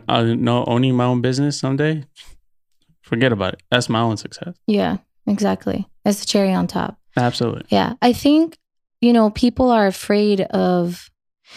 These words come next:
Speaker 2: and I feel like you and I could possibly share this in a way of, like, the old school mentality. A lot of times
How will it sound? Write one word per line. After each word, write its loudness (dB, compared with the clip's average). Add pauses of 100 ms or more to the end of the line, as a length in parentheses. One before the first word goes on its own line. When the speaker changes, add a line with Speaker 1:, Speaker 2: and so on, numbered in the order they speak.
(240)
Speaker 2:
and 2
I 2
feel 2
like 2
you 4
and 4
I 2
could -2 (160)
possibly 0
share 0 (100)
this -2
in 0
a 2
way 2
of, -2
like, -2 (320)
the 2
old 2
school -2
mentality. -2 (220)
A 2
lot 2
of 0
times -2